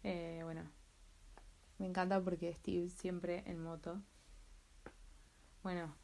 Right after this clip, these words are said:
la cara del, cuando él va a la, a la exposición en el, en el Smithsoniano, tipo, como a reflexionar, y la cara del nene que lo ve, tipo, vemos que todavía tiene la brújula con la foto de Pei.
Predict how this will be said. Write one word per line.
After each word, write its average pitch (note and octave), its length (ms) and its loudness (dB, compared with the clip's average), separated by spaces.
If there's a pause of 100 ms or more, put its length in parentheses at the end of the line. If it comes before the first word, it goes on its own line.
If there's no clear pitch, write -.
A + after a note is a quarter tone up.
(360)
la F3+ 140 8
cara G3+ 300 12
del, F3 400 10
cuando F3 220 2
él F#3 100 6
va F#3+ 80 12
a F#3+ 60 12
la, F3+ 140 10 (280)
a F3 80 0
la E3+ 80 0
exposición E3+ 520 0
en F3 120 2
el, E3 280 0
en E3+ 440 -2
el E3+ 180 2
Smithsoniano, E3+ 920 0
tipo, D#3 260 -2
como D#3+ 220 0
a D#3+ 40 4
reflexionar, E3 1000 0
y - 80 -4
la E3+ 180 0
cara E3+ 200 6
del E3+ 200 4
nene E3+ 300 2
que E3 100 2
lo D#3+ 140 2
ve, D#3+ 260 2 (1160)
tipo, E3+ 500 4
vemos F#3 340 6
que F3+ 120 2
todavía E3+ 260 4
tiene E3+ 240 2
la E3 160 2
brújula E3+ 560 4
con E3 140 -2
la E3 100 0
foto E3+ 280 4
de E3+ 160 4
Pei. E3+ 440 2